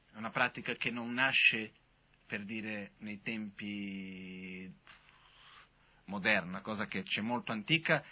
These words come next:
e neanche nel buddismo, già prima del buddismo stesso in India, in tutto l'aspetto dell'induismo,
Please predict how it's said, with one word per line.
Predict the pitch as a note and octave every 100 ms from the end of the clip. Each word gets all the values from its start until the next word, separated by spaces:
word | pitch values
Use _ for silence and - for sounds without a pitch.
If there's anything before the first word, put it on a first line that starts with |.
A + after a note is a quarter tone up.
| -
e | G#2+
neanche | A#2+ C#3 C3
nel | A#2 G#2
buddismo, | A2+ F3 C#3+ G#2
già | G#2+
prima | A2+ E3 G3+ D3
del | C3
buddismo | A2+ B2 C#3+ B2
stesso | A#2 - E3 D3
in | A#2+
India, | D3 D#3 A#2 F#2+ F#2+ F2 - - -
in | G#2
tutto | G#2+ D#3 C#3+
l'aspetto | B2 - B2+ C3
dell'induismo, | A#2+ B2 B2 B2+ D#3+ A#2 A2+ A2 G#2+